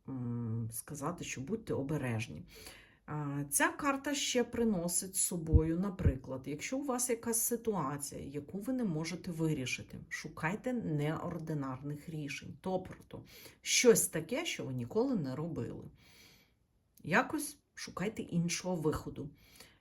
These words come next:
Е, якогось логічного, якогось стратегічного виходу. Трошки, можливо, обійти закон. Е, якось обійти, м, можливо, когось прийдеться і ошукати, мої дорогенькі.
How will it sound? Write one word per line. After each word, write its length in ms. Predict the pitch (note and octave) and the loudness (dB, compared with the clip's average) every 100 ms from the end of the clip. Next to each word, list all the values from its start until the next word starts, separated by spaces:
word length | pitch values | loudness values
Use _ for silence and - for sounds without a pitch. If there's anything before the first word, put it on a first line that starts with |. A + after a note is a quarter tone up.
| - | -12
Е, 200 | C#3+ A3+ | -8 -6
якогось 520 | C#3 - A#3+ C4+ C4+ | -6 -2 2 4 4
логічного, 640 | C#4+ B3+ F#3 D#3+ - - C#3+ | 4 4 2 -2 -4 -4 -6
якогось 420 | C#3+ - G#3 A3 | -6 0 2 2
стратегічного 1000 | - C4 C4+ D#4 C4+ F#3 E3 - D#3 D3+ | 2 0 0 0 2 0 -2 -4 -4 -2
виходу. 480 | D3 C#3+ D3 - - _ | -4 -4 -8 -8 -14 _
Трошки, 460 | D#3 F3 A#3+ - E4 | 0 2 0 -4 0
можливо, 640 | A3+ D3 C3+ F3 D4+ - | 0 0 -2 -2 -2 -4
обійти 420 | D3 C#3 C3+ F#3+ | -4 -4 -2 0
закон. 640 | G#3+ C4 C4 - C3+ C3+ C4+ - - - - - | 4 2 2 -6 -4 -4 -8 -14 -18 -18 -20 -8
Е, 360 | C#3+ C3 B2 | -4 -2 -2
якось 500 | B2 D#3 F3+ C4+ C4 - | -2 -2 0 0 -2 0
обійти, 680 | E3 E3 F#3 F3+ G3+ C4 C#4+ - - _ D#3 | 0 2 -2 0 4 4 2 -10 -20 _ -8
м, 260 | D#3 D#3+ C#3+ | -6 -4 -2
можливо, 460 | D#3 D3+ E3+ A#3+ - | -2 2 0 0 -2
когось 340 | D3+ E3 F#3 - | -2 0 -2 -2
прийдеться 680 | - A3 G3+ E3+ E3+ - A#3+ | 0 4 8 8 8 6 2
і 280 | - - C#3+ - | 0 -4 -4 -4
ошукати, 920 | E3+ D#3+ - A3+ - E3 C3+ - C3 | -4 -2 -2 -2 2 4 4 0 -6
мої 340 | C3 C3 C3+ | -6 -8 -10
дорогенькі. 800 | - - C#3+ C#3+ A2+ A2+ - | -10 -8 -6 -6 -6 -6 -8